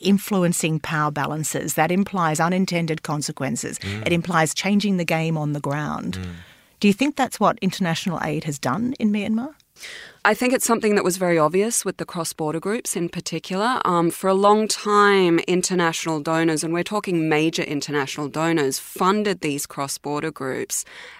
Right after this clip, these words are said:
Speaker 3: as a way not only to channel aid to communities that otherwise had no access to, you know, basic health and education services, but also because they considered the leaders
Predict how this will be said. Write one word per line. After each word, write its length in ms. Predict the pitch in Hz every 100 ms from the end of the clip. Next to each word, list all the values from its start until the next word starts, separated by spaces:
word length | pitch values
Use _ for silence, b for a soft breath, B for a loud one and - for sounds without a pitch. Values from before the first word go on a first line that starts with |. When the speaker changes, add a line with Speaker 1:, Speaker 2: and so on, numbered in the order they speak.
| B
Speaker 3:
as 220 | 214 226
a 60 | 220
way 400 | 196 196 190 180
not 320 | 175 180 175 -
only 520 | 170 175 180 170 147
to 160 | 143 151
channel 460 | - 175 160 147 135 -
aid 380 | 156 160 147
to 680 | - - - 151 147 139 - -
communities 640 | - 160 151 147 147 135
that 140 | 151 -
otherwise 360 | 147 139 135 139
had 200 | 156 -
no 200 | 143 135
access 500 | - - - 139 120 -
to, 240 | - -
you 100 | -
know, 140 | - -
basic 360 | 135 185 - -
health 260 | - -
and 100 | -
education 600 | 120 - - 190 220 196
services, 580 | - 139 120 - 131 - B B B B B -
but 180 | 208 - -
also 400 | 247 - 302 269
because 380 | 262 - 247
they 160 | 233 214
considered 840 | - 208 - - 233 247 247 180 -
the 80 | 180
leaders 760 | 175 175 196 247 214 156 135